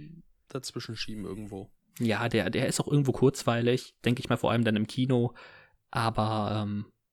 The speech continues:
Speaker 2: ja, es fehlen halt dann auch vor allem die richtig gut funktionierenden Punchlines und das macht halt dann auch irgendwie eine Komödie aus, ne, dass man dann irgendwie lacht. Und wie häufig haben wir gelacht?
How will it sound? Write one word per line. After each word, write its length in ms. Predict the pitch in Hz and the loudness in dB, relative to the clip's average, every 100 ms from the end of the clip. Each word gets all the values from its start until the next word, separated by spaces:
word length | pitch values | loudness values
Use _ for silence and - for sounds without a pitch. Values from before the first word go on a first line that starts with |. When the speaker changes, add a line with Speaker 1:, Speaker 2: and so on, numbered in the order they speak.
| _ _ - | _ _ -4
Speaker 2:
ja, 260 | 98 - _ | -4 -4 _
es 160 | 143 - | -2 4
fehlen 160 | 135 | 4
halt 120 | 123 117 | 4 4
dann 100 | 110 | 0
auch 120 | - | -2
vor 180 | - 107 | 0 2
allem 160 | 113 | 0
die 360 | 110 107 107 - - | -2 -2 -2 -4 0
richtig 400 | 127 120 117 - | 0 2 -4 -4
gut 220 | - 135 | 0 0
funktionierenden 580 | - 131 - 120 120 107 | 2 0 0 0 2 2
Punchlines 640 | - 123 - 120 117 117 104 | 2 0 2 2 2 0 0
und 220 | 110 - - - - _ _ | -2 -4 -10 -20 -20 _ _
das 140 | 110 - | 0 2
macht 160 | 107 | 2
halt 120 | 131 120 | 2 2
dann 100 | 110 | 2
auch 100 | 117 | 2
irgendwie 220 | 120 117 | 2 2
eine 80 | 117 | 0
Komödie 420 | 123 117 117 113 | 0 2 2 2
aus, 260 | 101 104 | 2 0
ne, 120 | 117 113 | -2 -2
dass 140 | - | -2
man 120 | 123 | 0
dann 240 | 120 113 110 | 2 0 0
irgendwie 300 | 120 117 110 | 0 2 2
lacht. 360 | 95 - - - - | 2 0 -14 -12 -4
Und 180 | 113 | 0
wie 60 | 131 | 2
häufig 240 | 123 123 | 2 2
haben 140 | 120 120 | 2 2
wir 100 | 131 | 4
gelacht? 460 | 123 120 - - | 4 2 -2 -6